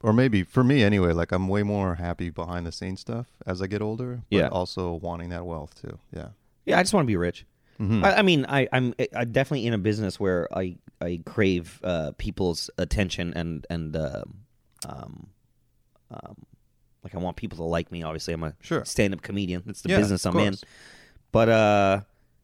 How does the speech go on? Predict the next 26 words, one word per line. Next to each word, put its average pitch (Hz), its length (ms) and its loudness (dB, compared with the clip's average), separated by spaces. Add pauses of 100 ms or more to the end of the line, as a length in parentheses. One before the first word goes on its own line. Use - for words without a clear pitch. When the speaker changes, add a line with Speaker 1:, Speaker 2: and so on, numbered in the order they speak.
(1080)
Speaker 2:
yeah, - 120 4
if 139 120 2
you, 151 160 4
if 170 140 2
you 202 120 2
gave 185 200 4
me, 170 400 4
if, 165 120 2
if 180 200 0
I 233 40 8
w-, 214 240 6
if 180 100 0
I 202 60 2
was 214 160 2
a 175 60 6
multimillionaire, 131 920 4
I 113 100 4
would 135 160 2
still 139 300 4
do 131 120 6
stand-up, 113 460 4
but 101 120 6
I 98 60 8
wouldn't 104 360 4
be, 92 260 4
uh, 76 260 0